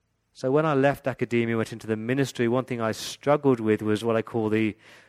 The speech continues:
the goldfish bowl, where it felt like everybody was watching me. You know, you go to church and someone will say, "Oh, new shirt tonight." My offertory game paid for that shirt. I was like, "Come on, give me a break."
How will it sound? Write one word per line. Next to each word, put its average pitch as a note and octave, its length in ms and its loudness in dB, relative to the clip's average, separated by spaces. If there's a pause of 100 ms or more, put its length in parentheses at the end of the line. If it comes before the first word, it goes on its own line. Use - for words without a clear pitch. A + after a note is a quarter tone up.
(160)
the A2+ 120 -10
goldfish A#2+ 600 0
bowl, G#2 360 0
where G#2 220 2
it A#2 140 -10
felt A#2 200 0
like - 180 -8 (100)
everybody C3 360 0
was A#2+ 140 2
watching A2+ 480 -4
me. G#2 200 -8 (1200)
You B2+ 80 -16
know, A#2 100 -4
you A#2 140 -2
go A#2+ 100 2
to - 80 -10
church C3 420 4
and G#2+ 80 -8
someone A#2 180 -4
will - 20 -2
say, F3 140 -4
"Oh, A3 160 -8 (140)
new D3 140 -6
shirt F3 280 -4
tonight." - 420 -12 (1040)
My A#2+ 240 -4
offertory A2 360 -8
game F#2+ 300 -10 (220)
paid G#2 180 -12
for - 60 -20
that - 160 -16
shirt. D3 340 -10
I - 1400 -12
was - 100 -16
like, - 120 -20
"Come - 360 0
on, D3+ 120 0
give E3 200 -6
me F#3+ 100 -8
a F#3 40 -4
break." D3 760 -6